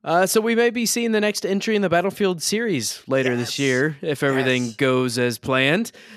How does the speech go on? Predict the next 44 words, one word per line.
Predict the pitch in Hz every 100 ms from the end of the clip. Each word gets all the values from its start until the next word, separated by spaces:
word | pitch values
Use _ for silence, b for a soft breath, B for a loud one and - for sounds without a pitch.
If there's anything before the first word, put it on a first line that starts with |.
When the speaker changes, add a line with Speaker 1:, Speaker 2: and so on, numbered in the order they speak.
| 180
Speaker 1:
Uh, | 147 156 156 156 156 151
so | - 185 185 180 175 170 104 -
what | 165 214
exactly | 175 190 190 208
is | 180 160
in | 156
store | - 160 160
for | - 147
Battlefield | 131 139 147 131 - 151 143 127
six | - 190 196 -
or | 165
whatever | 151 151 147
it's | 143
gonna | - 143
end | 139
up | 139
being | 127 131
called | 156 156 156
is | 147
still | - 160 139
a |
bit | 131 131
of |
a | 117
question | - 151 - 143
mark | 127 123
right | 127 117
now, | 117 117 143
but, | 160 139 131 123 -
uh, | 127 135
we | 156
did | 185 180
get | 190
a | 170
few | - 233
tidbits | - 302 247 143 113 -
thanks | 135 -
to | - 135
E | 104 131
A's | 120 123 120
recent | 117 120 143 - -
earnings | - 226 156 107
report. | 110 101 98 - B B B B B
Uh, | -